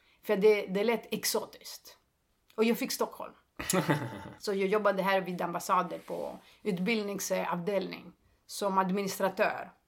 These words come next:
Speaker 1: Jobbade jag i
Speaker 2: Och
Speaker 1: fem år.
Speaker 2: och det var för tio år sedan, eller?
Speaker 1: Det var för s-, snart sexton år sedan.
Speaker 2: Ja, så att då s-,
Speaker 1: Tvåtusen tre.
Speaker 2: ja, okej, så det var där först. Ja.
Speaker 1: Mm.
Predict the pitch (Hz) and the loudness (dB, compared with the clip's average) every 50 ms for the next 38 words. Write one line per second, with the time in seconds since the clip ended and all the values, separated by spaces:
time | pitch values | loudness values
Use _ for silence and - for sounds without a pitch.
0 | _ _ _ _ _ _ _ _ - 175 160 - - - - - - - - - | _ _ _ _ _ _ _ _ -6 -6 -4 -4 -6 -10 -14 -16 -14 -12 -8 -4
1 | - 135 214 190 180 180 156 127 - - - - 139 151 147 147 147 147 143 139 | 0 0 2 2 2 0 -2 -4 -6 -6 -4 0 4 8 10 10 10 8 4 -2
2 | - - - 131 117 113 123 143 131 117 - - - - - - 90 101 - 156 | -2 -4 -4 -2 0 2 2 2 2 2 2 0 -4 -6 -8 -10 -8 -6 -6 -6
3 | 156 - - 175 170 208 214 214 196 185 240 285 302 320 294 294 - - 247 233 | -6 -8 -6 2 6 8 8 8 8 6 4 4 4 4 2 2 2 4 4 6
4 | 233 233 220 - - - - - - - - - - - 185 - - - 208 233 | 4 4 0 -2 -8 -14 -10 -6 -6 -6 -6 -8 -10 -8 -6 -6 -4 -2 0 4
5 | 269 285 285 - - - - 269 269 269 - - - 240 247 247 240 214 185 180 | 6 6 6 4 2 2 2 2 2 2 0 -4 -2 -2 0 4 4 4 4 4
6 | 165 160 170 175 185 190 170 151 131 - 240 247 233 135 - 233 196 - 226 214 | 4 6 8 10 12 12 12 10 8 6 6 4 4 4 2 0 0 2 0 0
7 | 185 - 214 214 208 196 180 139 165 151 147 165 160 156 151 139 127 127 123 131 | 0 0 2 2 2 4 2 0 0 2 4 6 6 6 6 2 0 0 0 2
8 | 127 120 117 120 117 - - 131 127 - - - - - - - - - - - | 2 4 4 4 2 2 0 -4 -2 -2 -4 -6 -6 -6 -8 -8 -8 -10 -16 -20
9 | - _ _ 202 214 220 220 214 208 202 196 190 180 180 170 165 160 165 160 151 | -20 _ _ -2 0 2 4 4 2 0 0 -2 -4 -4 -6 -6 -8 -10 -12 -14